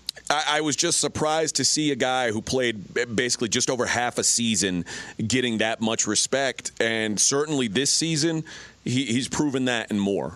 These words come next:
And he's, he's really kind of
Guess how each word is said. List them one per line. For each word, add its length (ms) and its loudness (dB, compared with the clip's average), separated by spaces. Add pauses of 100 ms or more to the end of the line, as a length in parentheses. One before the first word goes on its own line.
And 580 0
he's, 320 0
he's 320 0 (140)
really 420 0
kind 340 -4
of 120 -4